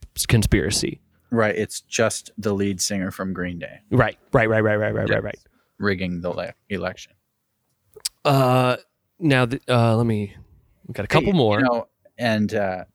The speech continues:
Speaker 2: I really thought our guy was gonna, you know, gonna get it.
Speaker 1: Well, you know, t-,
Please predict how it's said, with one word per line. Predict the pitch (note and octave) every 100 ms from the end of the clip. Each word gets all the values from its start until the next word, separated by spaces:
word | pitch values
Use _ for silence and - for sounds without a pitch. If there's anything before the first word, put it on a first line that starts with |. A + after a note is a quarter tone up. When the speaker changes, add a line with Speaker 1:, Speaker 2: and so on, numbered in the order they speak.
| -
Speaker 2:
I |
really | A2 C3+ A2+
thought | B2 A#2
our | A2+ A2
guy | G#2 G2
was | F#2+ F2+
gonna, | - G2 F2+ F2 F#2+
you | G2
know, | F2 F2 _ _ _ _ _ _ _ -
gonna | G2+ F#2
get | G#2 A#2+
it. | - _ _ _ _
Speaker 1:
Well, | C3+ C#3 C#3+ D3 C3+ _
you | C3+ C3
know, | C3 C3 C3
t-, | -